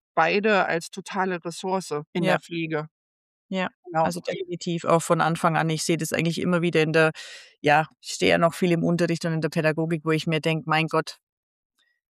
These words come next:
Speaker 2: da könnte man so viel machen, da könnte man das begleitend wirklich“, wo ich mir denke, da würden wir uns bei ganz vielen Sachen, glaube ich, auch einfach,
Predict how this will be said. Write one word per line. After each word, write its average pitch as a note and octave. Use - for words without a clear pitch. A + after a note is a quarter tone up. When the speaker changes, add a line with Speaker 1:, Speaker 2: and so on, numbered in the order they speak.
Speaker 2:
da E3
könnte G3
man F3+
so F#3
viel F#3+
machen, E3+
da E3
könnte F3
man E3
das E3
begleitend E3+
wirklich“, F#3
wo F3
ich E3+
mir E3+
denke, E3+
da D#3+
würden F#3+
wir F3
uns E3+
bei D#3+
ganz E3+
vielen F3+
Sachen, F3
glaube E3+
ich, -
auch D#3
einfach, F3+